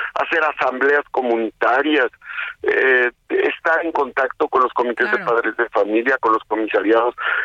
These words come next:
Speaker 1: Y estoy contento, sí estoy muy contento y, y sí estoy satisfecho, ¿eh? Debo decirles que soy muy exigente en, en, en cuanto a mi responsabilidad, eh, pública,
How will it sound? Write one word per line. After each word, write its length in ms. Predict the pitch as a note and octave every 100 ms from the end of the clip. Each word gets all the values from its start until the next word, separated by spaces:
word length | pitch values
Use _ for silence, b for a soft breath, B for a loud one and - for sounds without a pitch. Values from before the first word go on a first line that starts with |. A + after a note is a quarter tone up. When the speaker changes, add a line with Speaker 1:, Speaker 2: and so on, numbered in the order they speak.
| B
Speaker 1:
Y 80 |
estoy 240 | - B3+ C#4
contento, 500 | A#3 F#3+ E3 - D3
sí 60 | -
estoy 180 | G3 G#3+
muy 160 | G#3+ G#3+
contento 400 | F#3+ F3+ G3 A#3+
y, 200 | G3+ F#3+
y 40 | D#3
sí 100 | A3+
estoy 260 | - C4+ A#3+
satisfecho, 920 | G#3 E3 A#2 G2 D3 D#3+ - F#2+ E2
¿eh? 120 | D3 - B B -
Debo 240 | E3+ G3
decirles 400 | E3+ C3+ F3+ F3
que 120 | E3 -
soy 80 | F3 F#3
muy 120 | F#3
exigente 600 | F#3 - - C3 C3+ - B2
en, 80 | - B B -
en, 380 | B2 B2+ B2 -
en 160 | B2
cuanto 360 | A2+ B2 D3 C3+
a 40 |
mi 200 | B2+ B2+
responsabilidad, 1040 | A2+ A#2+ - A#2 A#2+ A#2+ A2 A#2 A#2 A#2 C3+ D3 B B B B
eh, 80 | - -
pública, 600 | - C3+ B2+ C3 B2+ C#3